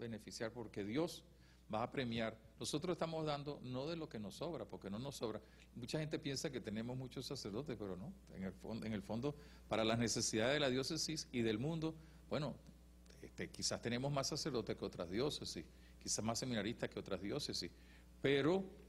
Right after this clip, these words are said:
nos hacen falta mucho. Pero yo estoy seguro que Dios va a bendecir, eh, nuestra diócesis con más, eh, vocaciones. ¿Qué le dirías tú a los jóvenes,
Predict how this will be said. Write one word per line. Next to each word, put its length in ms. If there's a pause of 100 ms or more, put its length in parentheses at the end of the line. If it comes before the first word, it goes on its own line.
(240)
nos 220
hacen 180
falta 280
mucho. 360
Pero 140
yo 80
estoy 160
seguro 340
que 140
Dios 240
va 80
a 40
bendecir, 600 (640)
eh, 360
nuestra 300
diócesis 640
con 480 (100)
más, 640 (560)
eh, 360
vocaciones. 640 (1040)
¿Qué 100
le 140
dirías 280
tú 200
a 60
los 120
jóvenes, 800